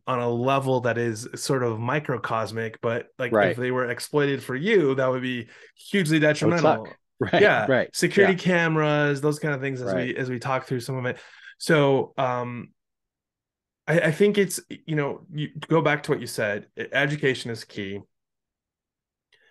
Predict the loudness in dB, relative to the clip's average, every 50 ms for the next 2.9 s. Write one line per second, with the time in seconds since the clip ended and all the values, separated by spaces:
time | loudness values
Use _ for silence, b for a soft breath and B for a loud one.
0 | b b b _ _ -4 -2 -2 -2 -2 -2 -2 -4 -4 0 0 -2 -2 -2 -6
1 | -8 -6 -6 -6 -8 -8 -6 -6 -4 -2 -2 -4 -4 -6 -8 -14 b b b b
2 | b b b b b _ _ -6 -4 -4 -2 -2 -2 -4 -6 -8 -10 -12